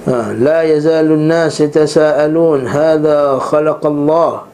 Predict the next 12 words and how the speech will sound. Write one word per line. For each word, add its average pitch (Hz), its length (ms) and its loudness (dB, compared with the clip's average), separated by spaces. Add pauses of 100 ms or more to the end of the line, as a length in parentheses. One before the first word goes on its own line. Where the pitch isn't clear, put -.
(400)
wa 135 220 4
man, 147 480 -2
wa 143 160 2
man 151 320 -2
khalaqallah. 151 1120 -2 (760)
Fa 123 160 0
idza 147 320 2
wajadta 151 480 0
syai'an 151 560 0
min 151 240 2
dhalik, 156 560 2
falyantahi. 147 1500 0